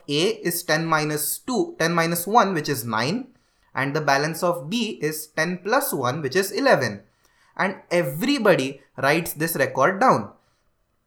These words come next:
So now essentially there are ten different copies of the same transaction present in the network. And actually there has been no movement of any stones. But instead,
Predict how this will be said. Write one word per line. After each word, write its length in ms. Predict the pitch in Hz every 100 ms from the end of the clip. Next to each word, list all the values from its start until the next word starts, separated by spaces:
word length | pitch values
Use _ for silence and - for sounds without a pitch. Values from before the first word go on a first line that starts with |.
| _ -
So 140 | 185
now 140 | 196 190
essentially 720 | 170 254 262 269 214 185 160
there 180 | 156 160
are 320 | 170 175 175
ten 280 | 214 277 254
different 440 | 220 214 214 202
copies 440 | 160 139 139 135 123
of 240 | 131 135
the 80 | 196
same 440 | - - 262 262
transaction 640 | 185 160 151 151 - 143 143
present 420 | 131 131 151 156
in 140 | 139
the 80 | 185
network. 640 | 240 123 - 117 104 - _ _ _ _ _
And 260 | - 156 160 -
actually 520 | 151 - - 262 214
there 180 | 175 165
has 200 | 175 170
been 360 | 202 226 185
no 280 | 156 233 277
movement 460 | 202 160 165 143 127
of 180 | 151 -
any 280 | 143 156 220
stones. 540 | 220 - 143 107 - - _ _ _ _ -
But 180 | 147 226
instead, 540 | 285 - 214 185 -